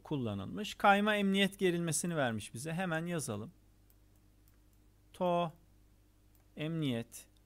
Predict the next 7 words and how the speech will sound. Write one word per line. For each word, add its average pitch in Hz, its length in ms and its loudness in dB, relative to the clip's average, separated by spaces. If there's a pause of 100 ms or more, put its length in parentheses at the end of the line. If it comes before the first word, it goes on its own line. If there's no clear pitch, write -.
(1200)
bir 175 160 -2
nokta 160 680 -4
yetmiş 147 560 -6
beş - 460 -4 (3250)
megapascal 143 760 -4
olarak 107 480 -8
verilmiş. 101 720 -10